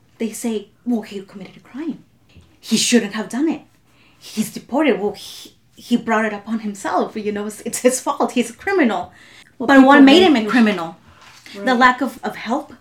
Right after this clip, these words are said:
Speaker 1: for men-, his mental problem, his depression, his anxiety. I'm like, "What caused that?" He wanted to go to the army, and this country broke his heart. They didn't let him, even though he loved this country, he wanted to serve this country, wanted to give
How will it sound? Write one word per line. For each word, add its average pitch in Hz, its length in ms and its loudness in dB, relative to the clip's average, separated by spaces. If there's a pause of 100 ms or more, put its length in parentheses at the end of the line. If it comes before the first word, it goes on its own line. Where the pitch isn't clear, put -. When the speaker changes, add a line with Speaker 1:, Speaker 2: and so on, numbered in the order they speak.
(140)
Speaker 1:
for - 140 -10
men-, 220 160 0
his 233 240 -2
mental 226 280 -4
problem, 254 300 -6
his 220 140 -6
depression, 320 640 -8 (180)
his 226 160 -6
anxiety. 220 680 0 (320)
I'm 240 140 2
like, 233 180 2 (220)
"What 247 220 2
caused 302 340 -2
that?" 170 300 -4 (240)
He - 180 2
wanted 254 200 6
to 240 60 6
go 240 120 2
to 233 100 2
the 233 240 -2
army, 330 320 2
and 233 160 4
this 233 180 -2
country 269 440 0
broke 220 260 -4
his 214 120 -10
heart. - 320 -6 (680)
They 269 80 2
didn't 208 240 -2
let 214 180 2
him, 190 120 -6
even 226 200 0
though 220 120 -2
he 254 160 -4
loved 226 340 2
this 294 140 -2
country, 262 280 -2
he 240 140 -4
wanted 214 220 -6
to - 40 -16 (160)
serve 262 200 0
this 226 100 -10
country, 226 240 -4
wanted 214 160 -8
to - 80 -12
give 214 240 -10